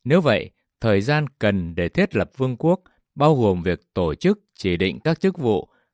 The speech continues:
và thiết định biên giới sẽ là bốn mươi lăm ngày. Cũng có thể sự kiện các thánh phục sinh cũng như việc xiềng sa tăng lại sẽ xảy ra trong khoảng thời gian bốn mươi lăm ngày này. Như vậy,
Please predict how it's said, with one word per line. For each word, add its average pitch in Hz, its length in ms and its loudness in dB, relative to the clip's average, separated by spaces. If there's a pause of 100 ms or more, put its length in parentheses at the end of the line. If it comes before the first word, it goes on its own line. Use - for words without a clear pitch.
(120)
và 92 280 -2
thiết 165 200 0
định 101 300 -2
biên 120 180 0
giới 123 420 0
sẽ 139 260 -4
là 92 200 -2
bốn 107 240 -2
mươi 123 100 0
lăm 98 220 -2
ngày. 76 220 -4 (920)
Cũng 175 140 2
có 214 100 4
thể 98 280 2
sự 101 180 -4
kiện 85 340 -2
các 160 200 -2
thánh 165 200 0
phục - 260 -4
sinh 135 300 0 (300)
cũng 156 180 2
như 139 200 4
việc 98 260 0
xiềng 92 400 0
sa 131 180 -2
tăng 123 260 -4
lại 90 280 -4 (300)
sẽ 151 260 0
xảy 92 260 -2
ra 120 280 0
trong 120 220 -4
khoảng 78 300 -4
thời 85 240 -4
gian 107 320 -2
bốn 113 200 0
mươi 123 100 0
lăm 101 180 -2
ngày 82 180 -6
này. 76 240 -8 (680)
Như 165 120 -2
vậy, 117 200 2